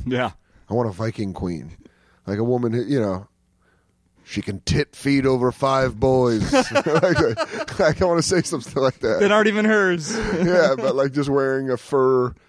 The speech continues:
Speaker 2: cape and having a broadsword.
Speaker 1: <laughs>
Speaker 2: My wife can provide milk for five boys through her breasts.
Speaker 1: Three adult men.
Speaker 2: Yeah. That would be so awesome, man. That's the time I should have lived in.
Speaker 1: Mm-hmm.
Speaker 2: You just get to wear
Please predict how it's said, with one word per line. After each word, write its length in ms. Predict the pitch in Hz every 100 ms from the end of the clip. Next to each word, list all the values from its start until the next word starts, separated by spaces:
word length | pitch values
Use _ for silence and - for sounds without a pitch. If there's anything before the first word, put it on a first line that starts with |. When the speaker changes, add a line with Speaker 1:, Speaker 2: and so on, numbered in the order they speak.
| _ -
Speaker 2:
cape 420 | 147 127 127 - -
and 80 | 113
having 280 | 113 117 117
a 40 | 107
broadsword. 840 | 113 113 117 110 113 98 85 92 202 - 233 - -
Speaker 1:
<laughs> 480 | 214 - 190 _ -
Speaker 2:
My 180 | 104 107
wife 340 | 110 113 107
can 120 | -
provide 420 | 98 104 104 101 92
milk 240 | 107 98
for 140 | - 85
five 400 | - 87 80 76
boys 540 | 85 80 69 - - 226 - 233 - - - _ _ _ _
through 160 | - 143
her 80 | 131
breasts. 600 | 85 76 - - - - - -
Speaker 1:
Three 300 | - 120 127
adult 320 | 113 113 113
men. 460 | 120 104 92 92 107
Speaker 2:
Yeah. 300 | 104 101 82 - - _ - _ - - 147 - 190 _ _ _ - 262 269 285
That 160 | 139
would 100 | 151
be 80 | 107
so 420 | - - - 175
awesome, 460 | 170 170 175 - 92
man. 360 | 113 151 127 -
That's 240 | 123 135 -
the 60 |
time 240 | 117 135 135
I 40 |
should 180 | 113 139
have 80 | 123
lived 220 | 131 107
in. 160 | 95 85
Speaker 1:
Mm-hmm. 400 | - 156 147 160
Speaker 2:
You 80 | 202 -
just 160 | - -
get 100 | 123
to 60 | 107
wear 260 | 107 90